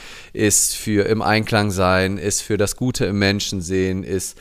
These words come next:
anzuerkennen, wie schlecht es mir geht, wenn ich die ganze Zeit nur mit dem Finger auf andere zeige und so.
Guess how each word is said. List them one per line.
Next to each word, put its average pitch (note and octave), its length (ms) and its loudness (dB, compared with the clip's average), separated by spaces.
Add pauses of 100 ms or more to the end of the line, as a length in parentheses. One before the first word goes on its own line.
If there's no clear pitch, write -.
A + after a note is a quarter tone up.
(320)
anzuerkennen, G#2+ 680 -2
wie G#2 100 -2
schlecht A2+ 420 0
es G#2+ 120 -8
mir G2+ 140 -4
geht, G2 400 -2
wenn G2 100 -2
ich F#2+ 100 -4
die G#2 100 -2
ganze F#2+ 280 0
Zeit G2+ 160 0
nur G#2 200 0
mit G2 120 -4
dem G2 120 -4
Finger G#2 220 0
auf F#2 100 2
andere F#2+ 300 -2
zeige F#2 340 -2
und G2 140 -8
so. G#2 160 0